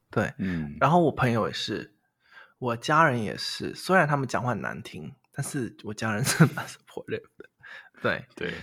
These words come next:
Speaker 1: 他们会给你一些意见，但是这些意见其实没什么用。<laughs> 他们会，<laughs> 对，他们还是会在那边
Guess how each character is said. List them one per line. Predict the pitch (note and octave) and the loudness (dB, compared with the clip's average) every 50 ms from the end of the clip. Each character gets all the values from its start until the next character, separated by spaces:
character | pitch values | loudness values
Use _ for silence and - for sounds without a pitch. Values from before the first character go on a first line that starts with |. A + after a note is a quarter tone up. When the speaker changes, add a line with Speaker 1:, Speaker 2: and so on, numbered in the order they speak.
| - - | -6 0
Speaker 1:
他 | - G#3 | 2 4
们 | G#3 G3+ | 6 6
会 | G#3+ G3+ | 6 6
给 | - C#3+ | 6 4
你 | C#3 C#3 C3 | 4 4 2
一 | C#3+ | 0
些 | - E3 | 0 -2
意 | A#2+ D3+ D3 C3 | -2 -2 -4 -6
见， | - - D3+ C3 A2+ | -4 -2 0 0 0
但 | C#3 C#3 | -2 -4
是 | - C#3+ | -4 -6
这 | C3+ - D3 | -6 -4 -4
些 | - | -4
意 | - C3+ B2 | -4 -4 -4
见 | B2 A#2+ A2+ | -2 -2 -4
其 | A#2 - F#2 | -4 -6 -8
实 | G2 | -6
没 | F#2 F#2+ G2 | -6 -6 -6
什 | - - | -6 -10
么 | - - | -10 -8
用。 | F#2 - - - - - - - D#3+ - | -8 -8 -10 -2 2 2 6 6 6 4
<laughs> | - - - G#3+ - - E3 E3+ | 6 4 4 4 6 4 4 4
他 | - D#3+ | 4 4
们 | C#3+ D3+ C3+ | 6 6 8
会， | - A#3 | 8 6
<laughs> | - - - - - - - - - - B4+ B4+ - - - A#4 - - B4+ - - - - - - - - - - G4 A#4 G#4+ - - | 6 6 4 4 6 6 6 8 8 8 8 8 8 6 6 4 4 4 2 2 2 0 -4 -2 -4 -4 0 4 6 8 8 8 6 6
对， | G3 E3+ F#3 | 6 8 10
他 | G3+ C#4 G3+ | 10 10 10
们 | F#3 E3+ | 10 8
还 | E3+ C3+ C#3 | 8 8 8
是 | C#3+ D#3 | 8 6
会 | D3+ C#3 C3 | 6 6 6
在 | - A#2+ | 4 4
那 | A#2 A#2 | 2 4
边 | A#2 A2 G#2 F#2 - F3 | 4 2 2 2 0 -4